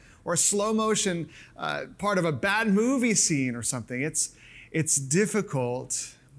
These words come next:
to experience relational fallout, especially when we're in the midst of it. I have this memory of being in, in middle school,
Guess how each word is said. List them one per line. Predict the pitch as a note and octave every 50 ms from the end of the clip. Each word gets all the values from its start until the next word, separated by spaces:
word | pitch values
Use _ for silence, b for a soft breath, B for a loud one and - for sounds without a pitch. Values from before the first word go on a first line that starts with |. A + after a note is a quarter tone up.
| - -
to | D#3 D#3
experience | D3+ D3 - - - - E3+ E3+ F3 F3 E3+ D#3+ D3+ D3 - -
relational | C#3 C3 C3 C3 C#3 C#3+ C#3 - D3 C#3 C3
fallout, | A2+ - - A2+ A2+ A#2 A#2+ A#2+ A#2 - B2+
especially | B2+ - - - - - - - F#3 F3+ F3 - - G#3 G3 F#3+ F#3+ F#3
when | E3+ E3 D#3+ D#3+
we're | D#3+ D#3
in | D#3
the | D3+
midst | C#3 C3+ C3+ C#3+ C#3 - -
of | G#2 -
it. | - - - b b b b b b b b b b b b b b b b b b - -
I |
have | D#3 D3+
this | C#3+ B2 -
memory | D#3+ D#3 D#3 D#3+ D3 C3+ B2+
of | A#2+ A#2
being | C#3+ C#3+ C3+ C3
in, | B2+ B2 B2 B2 - -
in | C3+ C3+ C3+ C#3
middle | D#3 E3+ E3 D3
school, | A#2+ - - - C#3+ B2 - -